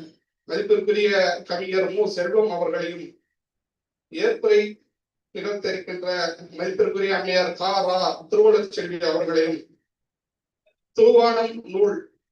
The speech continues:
மதிப்புரை நிகழ்த்த இருக்கின்ற வராக நதி தமிழ்ச் சங்கத்தினுடைய நிறுவனர் தலைவர் பெரும் மதிப்பிற்குரிய அண்ணன்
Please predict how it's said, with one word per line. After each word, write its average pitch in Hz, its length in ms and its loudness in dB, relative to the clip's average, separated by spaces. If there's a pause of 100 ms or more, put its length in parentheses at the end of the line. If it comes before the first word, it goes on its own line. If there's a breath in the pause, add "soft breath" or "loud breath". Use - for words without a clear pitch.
(120)
மதிப்புரை 196 680 -6 (400)
நிகழ்த்த 202 380 -4
இருக்கின்ற 180 680 -6 (160)
வராக 202 460 2
நதி 185 480 -4
தமிழ்ச் 190 340 -6
சங்கத்தினுடைய 170 920 -4 (360)
நிறுவனர் 196 640 -4
தலைவர் 185 720 -2
பெரும் - 260 -4
மதிப்பிற்குரிய 185 720 -2
அண்ணன் 175 500 -6